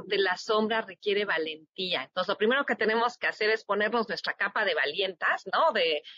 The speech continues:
superheroínas y decir, "¿estamos dispuestas a hablar de esto?". Porque justamente las cosas que están en la sombra son las que no queremos ver, por eso están allá abajo, ¿no? Este, escondiditas.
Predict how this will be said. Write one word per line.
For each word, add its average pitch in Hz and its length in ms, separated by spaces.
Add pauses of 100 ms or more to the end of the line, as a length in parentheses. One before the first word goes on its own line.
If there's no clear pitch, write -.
superheroínas 214 1080
y 214 60
decir, 202 340
"¿estamos 302 540
dispuestas 269 800
a 233 60
hablar 214 260
de 214 160
esto?". 240 360 (460)
Porque 233 340
justamente 330 720
las 247 160
cosas 277 300
que 196 80
están 247 200
en 269 100
la 208 100
sombra 247 260
son 247 280 (340)
las 190 320
que 214 140
no 240 360
queremos 262 460
ver, 330 160
por 196 100
eso - 160
están 226 240
allá 220 200
abajo, 214 340
¿no? 233 180 (380)
Este, 160 720 (200)
escondiditas. 190 960